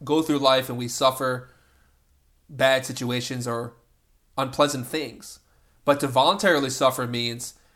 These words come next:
that we are using our voluntary will, our concentration, in order to work on ourselves. 'Cause inevitably we have to suffer the consequences of our karma. Everybody has to face their karma.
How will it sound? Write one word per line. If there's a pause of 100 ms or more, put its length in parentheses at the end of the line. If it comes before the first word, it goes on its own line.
(140)
that
we
are
using
our
voluntary
will, (360)
our
concentration, (920)
in
order
to
work
on
ourselves. (460)
'Cause
inevitably
we
have
to
suffer
the
consequences
of
our
karma. (1600)
Everybody
has
to
face
their
karma.